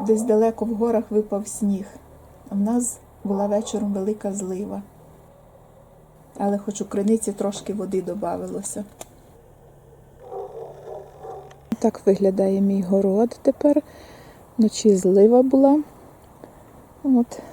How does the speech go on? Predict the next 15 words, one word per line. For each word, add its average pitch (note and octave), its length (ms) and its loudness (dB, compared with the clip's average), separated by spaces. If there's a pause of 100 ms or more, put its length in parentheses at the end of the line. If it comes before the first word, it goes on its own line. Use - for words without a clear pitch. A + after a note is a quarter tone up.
(520)
Попіл G#3 400 4
весь G3 360 2 (120)
майже G3 360 2
змило, G#3 440 8
пішов F#3+ 500 0
в F#3 40 0
землю. B3 520 6 (960)
От. A#3 320 2 (460)
Оце A3 280 0
там G#3 280 4
посадила F#3+ 560 6
цибульку. G#3+ 760 2 (600)
Отут - 440 0
моркву G#3 500 4
вкинула C#4 600 6